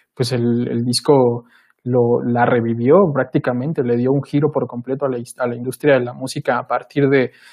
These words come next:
de un par de canciones, ¿no? Yo diría que la primera es Thriller, per, per se, porque, pues, de, o sea, de entrada tiene un video de once minutos que, una,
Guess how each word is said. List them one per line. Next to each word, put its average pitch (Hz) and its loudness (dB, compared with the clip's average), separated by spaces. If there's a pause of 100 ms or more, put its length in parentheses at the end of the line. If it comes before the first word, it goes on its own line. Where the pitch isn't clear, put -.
(280)
de 127 2
un 135 2
par 143 2
de 139 2
canciones, 131 -2
¿no? 139 -10
Yo 127 -4
diría 127 -2
que 120 -6
la 123 -10
primera 123 -4
es - -4
Thriller, 139 4 (120)
per, 117 -6
per 120 -6
se, 143 -8
porque, 123 -2 (480)
pues, 123 0 (100)
de, 127 2 (320)
o 123 -2
sea, 123 -2
de 123 0
entrada 131 2
tiene 135 2
un 139 0
video 123 2
de 131 4
once 131 0
minutos 120 -2
que, - -2 (320)
una, 165 2